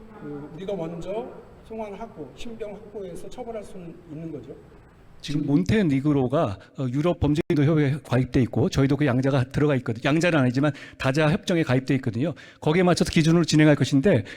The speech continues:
Speaker 2: 거기에 대해서 미국도 지금 여기 범-, 미국, 미국이 가지고 있는 범죄 혐의와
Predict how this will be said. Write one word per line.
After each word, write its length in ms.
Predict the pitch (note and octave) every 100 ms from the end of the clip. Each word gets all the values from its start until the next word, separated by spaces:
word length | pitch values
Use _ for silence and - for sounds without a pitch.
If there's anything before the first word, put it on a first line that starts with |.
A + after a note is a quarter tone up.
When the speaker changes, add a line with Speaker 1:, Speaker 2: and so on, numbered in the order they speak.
| - -
Speaker 2:
거기에 260 | - D#3 F#3
대해서 220 | F3 D3
미국도 760 | C3+ F#3 A#3 C4 - A3 A2+ - -
지금 220 | - E3
여기 200 | D3+ C#3+
범-, 220 | C#3+ C#3+
미국, 240 | C#3+ E3 E3+
미국이 300 | E3 A#3+ A#3+
가지고 240 | B2+ D3 -
있는 120 | -
범죄 160 | B2+ D3
혐의와 420 | D#3+ C#3+ F#2+ G3